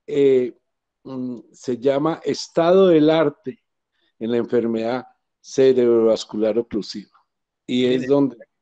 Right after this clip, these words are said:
Speaker 1: quiero plantear una serie de conceptos.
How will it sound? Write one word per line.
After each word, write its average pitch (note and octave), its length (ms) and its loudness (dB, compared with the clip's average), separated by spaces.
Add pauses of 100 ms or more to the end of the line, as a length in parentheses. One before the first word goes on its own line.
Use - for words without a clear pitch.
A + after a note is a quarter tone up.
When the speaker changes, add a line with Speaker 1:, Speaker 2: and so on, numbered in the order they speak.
(260)
Speaker 1:
quiero C#3 360 -10
plantear B2+ 540 -6
una C#3+ 180 -2
serie C#3+ 280 2
de C#3 120 2
conceptos. C3 640 -2